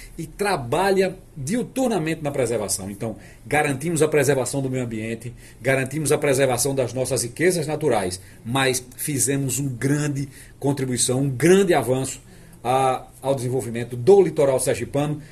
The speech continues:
permitindo que seja conservado, mas permitindo que a população sergipana tenha os mesmos direitos que a população da Bahia, que a população de Alagoas. Você tá na ponta do saco,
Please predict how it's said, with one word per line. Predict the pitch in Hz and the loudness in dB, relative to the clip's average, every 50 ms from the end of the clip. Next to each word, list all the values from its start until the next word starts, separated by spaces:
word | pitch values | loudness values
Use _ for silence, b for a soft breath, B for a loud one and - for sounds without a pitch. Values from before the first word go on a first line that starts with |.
| B B - | B B -2
permitindo | - 151 151 156 151 151 170 165 | 0 2 2 2 0 0 -2 -2
que | 139 - | 0 0
seja | - 160 139 143 | 2 2 2 2
conservado, | - - 120 - 131 110 101 107 127 135 147 143 143 139 B B B B - | 0 -2 -4 -2 -2 -2 0 0 0 2 0 0 -2 -6 B B B B -6
mas | 127 135 135 | -4 -4 -2
permitindo | - - 156 151 147 135 143 143 143 131 | 0 0 -2 0 -2 -2 -4 -4 -4 -2
que | - | -2
a | 139 | -2
população | 131 - 143 135 - - 160 147 131 131 - - 202 214 | -2 0 -2 -2 -2 0 0 0 2 0 0 -2 -2 0
sergipana | - - - 220 196 160 185 202 - - 127 117 113 110 110 110 | -2 0 0 0 -2 -2 -4 -6 -6 -6 -4 -4 -4 -4 -6 -6
tenha | - 123 120 | -4 -4 -4
os | 117 107 - | -4 -6 -8
mesmos | - 113 113 135 190 220 196 185 208 196 | -8 -4 2 4 4 4 4 2 0 0
direitos | 214 175 147 143 143 139 - B B B B B B B - - | 2 2 4 4 2 0 -2 B B B B B B B -10 -6
que | - 160 | -6 -4
a | 151 | -4
população | 147 135 123 123 123 117 - 127 | -4 -4 -2 -2 -2 -2 -2 -2
da | 117 117 | -2 0
Bahia, | 113 107 110 120 131 143 - - B B B B - | 0 0 0 0 0 0 -2 -2 B B B B -2
que | - 131 | -2 -2
a | 127 | -2
população | - 117 - 120 117 110 - 117 110 | -2 -4 -2 -2 -2 -2 -4 -6 -6
de | 107 | -4
Alagoas. | 107 104 101 110 113 117 | -4 -4 -4 -4 -4 -2
Você | - - - 190 | -2 -2 -2 -2
tá | 190 190 190 | 0 0 -2
na | 185 185 180 | -2 -2 -4
ponta | - - 208 233 240 240 226 | -2 -2 -2 0 0 0 -2
do | 214 | -2
saco, | - - 220 226 247 - | -2 -2 -2 -2 -2 -4